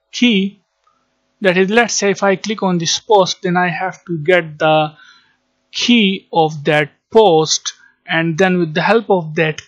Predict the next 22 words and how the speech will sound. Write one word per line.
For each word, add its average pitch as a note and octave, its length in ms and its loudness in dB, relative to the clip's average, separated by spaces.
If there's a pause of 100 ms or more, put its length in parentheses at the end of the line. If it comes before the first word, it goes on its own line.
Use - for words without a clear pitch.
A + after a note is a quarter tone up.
key F3+ 480 -2 (680)
we G#3+ 140 -2
will G3+ 140 2
basically F3 480 -2
send F#3+ 480 2
that E3 340 0
key F#3+ 280 0
from E3+ 320 -4
our D#3 280 -2
main G#3 540 0 (120)
activity F3+ 800 -4
to E3+ 80 -6
the D3+ 120 -6
click - 300 -8
post E3+ 280 -6
activity, F3+ 640 -2
and D#3+ 160 -2
with D#3 160 -6
the D#3+ 80 0
help A#3+ 280 0
of F#3+ 220 -2
that E3 300 -4